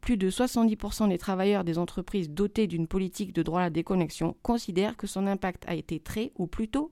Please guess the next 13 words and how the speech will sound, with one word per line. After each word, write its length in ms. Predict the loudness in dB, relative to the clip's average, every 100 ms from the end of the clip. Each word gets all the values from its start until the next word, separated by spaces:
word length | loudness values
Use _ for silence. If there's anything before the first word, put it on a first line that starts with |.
| _
positif. 560 | 2 2 0 -8 -18 -20 -8
Et 60 | -4
seulement 380 | 2 4 6 4
vingt-six 320 | 2 2 -4
pour 160 | -4
cent 220 | 0 0 2
estiment 380 | -4 -2 0 0
qu'il 160 | 2
n'y 80 | 0
a 60 | 2
pas 160 | 0
eu 80 | 0
d'impact. 480 | 0 -4 -10 -14